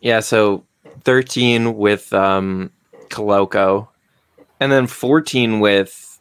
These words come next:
um, Bo Cruz, who got guaranteed money,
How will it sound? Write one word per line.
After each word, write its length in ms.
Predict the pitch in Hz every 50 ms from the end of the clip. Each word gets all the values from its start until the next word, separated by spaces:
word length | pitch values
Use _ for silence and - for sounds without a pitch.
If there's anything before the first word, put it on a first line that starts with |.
| -
um, 600 | 101 101 101 98 95 95 95 95 92 92 85 - - _ _ _ _ _ _ _ _ _ _ _ _ _ _ - - - _ _ _ - - -
Bo 180 | - 113 110 101
Cruz, 580 | - - - 127 135 131 113 98 95 92 90 -
who 160 | - 131 113
got 360 | 98 117 110 113 117 - -
guaranteed 520 | 107 104 98 98 98 95 - 101 101 95
money, 420 | 95 98 95 95 92 90 90 107